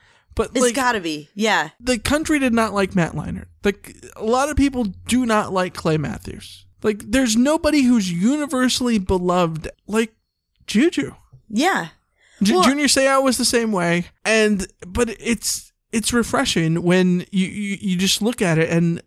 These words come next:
Speaker 1: it seems like everything U S C touches turns to crap. Like, um, in a, in a bunch of different ways, the, the university, the athletic department, the administration, like, you know,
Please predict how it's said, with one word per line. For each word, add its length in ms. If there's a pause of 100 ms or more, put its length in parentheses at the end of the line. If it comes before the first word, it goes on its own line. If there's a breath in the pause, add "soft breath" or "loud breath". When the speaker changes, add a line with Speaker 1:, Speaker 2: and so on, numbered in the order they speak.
Speaker 1:
it 160
seems 260
like 220
everything 440
U 120
S 140
C 120
touches 600 (500 soft breath)
turns 340
to 120
crap. 380 (180)
Like, 400 (500 soft breath)
um, 400
in 160
a, 40
in 180
a 60
bunch 260
of 60
different 240
ways, 440 (360 soft breath)
the, 180
the 140
university, 720
the 160
athletic 400
department, 580 (320 soft breath)
the 140
administration, 720
like, 300 (520)
you 100
know, 100